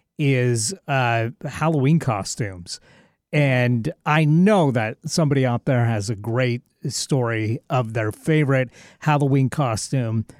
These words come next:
that they ever wore. Maybe they won a, uh, costume party. Um, maybe they, uh, last minute came up with the best costume that they've ever had. Uh,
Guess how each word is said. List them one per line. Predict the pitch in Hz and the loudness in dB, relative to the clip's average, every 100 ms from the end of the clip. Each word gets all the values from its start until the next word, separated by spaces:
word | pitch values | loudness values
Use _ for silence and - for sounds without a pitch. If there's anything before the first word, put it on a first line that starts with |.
| _ _ | _ _
that | 123 - | -4 0
they | 120 117 120 - - | 0 0 0 -4 -2
ever | 147 143 | 0 2
wore. | 120 127 131 135 | 0 0 2 2
Maybe | 120 131 127 | 2 2 2
they | 131 135 131 | 2 2 2
won | 123 170 156 131 139 160 151 156 180 | 0 -6 -8 -4 0 2 4 2 0
a, | 160 147 135 143 | 0 2 2 2
uh, | 131 117 | 0 -4
costume | - 170 165 185 160 | 0 0 2 0 0
party. | - 165 160 165 160 151 - - - _ | 2 2 4 4 2 0 -6 -20 -20 _
Um, | 143 131 127 127 120 123 131 202 | 0 2 2 2 2 2 0 0
maybe | 147 147 147 147 143 | 0 2 2 2 2
they, | 120 143 139 139 135 135 - | 2 2 2 4 2 0 -2
uh, | 135 | -4
last | 123 139 160 165 - | 0 0 2 2 2
minute | 147 156 160 160 160 | 2 2 2 0 0
came | - 160 151 | 0 2 2
up | 123 - | 0 -2
with | 139 | 0
the | 151 | -2
best | 127 131 139 - | -2 0 -2 0
costume | 151 143 - 151 147 | 0 0 2 2 2
that | 131 - | 0 -2
they've | 135 135 | -2 0
ever | 135 139 | 0 0
had. | 139 143 147 139 - - - _ _ | 0 0 0 -2 -12 -20 -20 _ _
Uh, | 131 127 127 131 | 0 2 2 2